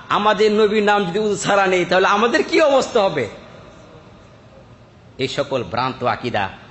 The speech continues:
ভ্রান্ত মতবাদ অন্তর থেকে দয়ে মুছে একবারে পিওর করতে হবে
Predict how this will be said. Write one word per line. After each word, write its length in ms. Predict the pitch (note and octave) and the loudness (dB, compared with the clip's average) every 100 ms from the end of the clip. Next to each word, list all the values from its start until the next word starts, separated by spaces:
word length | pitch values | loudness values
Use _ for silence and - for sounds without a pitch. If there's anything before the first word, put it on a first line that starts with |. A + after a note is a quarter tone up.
| - | -12
ভ্রান্ত 300 | C#3 F#3+ A3 | -2 -2 0
মতবাদ 600 | G3+ E3 F#3+ F#3 E3+ C3 - - - - | -2 0 0 2 2 0 -2 -12 -14 -2
অন্তর 480 | C4+ D4 - C#4+ C#4 | 0 0 0 0 0
থেকে 420 | - G#3 F#3+ D#3 | -2 0 0 0
দয়ে 380 | D3 A#3 C4 A#3 | 2 4 4 2
মুছে 440 | A3+ G#3 F#3 C#3 - - - | -2 -2 -2 -2 -6 -8 -2
একবারে 460 | G3+ E3 E3 F3+ F3 | -2 0 0 0 0
পিওর 200 | D#4+ D#4+ | 0 0
করতে 300 | D#4 A3+ A3 | 0 0 0
হবে 340 | F3+ G#3+ G3 | 0 2 0